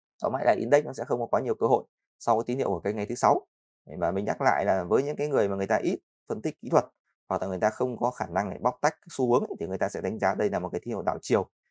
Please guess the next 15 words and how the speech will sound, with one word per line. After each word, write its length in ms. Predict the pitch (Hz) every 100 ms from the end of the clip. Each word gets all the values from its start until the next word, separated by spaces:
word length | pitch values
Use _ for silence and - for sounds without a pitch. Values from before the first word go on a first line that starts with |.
| _ _ - _
Và 120 | 92
ngay 120 | 101 180
lập 80 | 143
tức 100 | 147
người 80 | 104
ta 80 | 107
sẽ 100 | 113
ngồi 180 | 117 98
đếm 200 | 101 113 -
cái 120 | -
phiên 140 | 104 107
hồi 120 | 117
phục 140 | - -
đầu 160 | 98 -
tiên, 260 | 131 123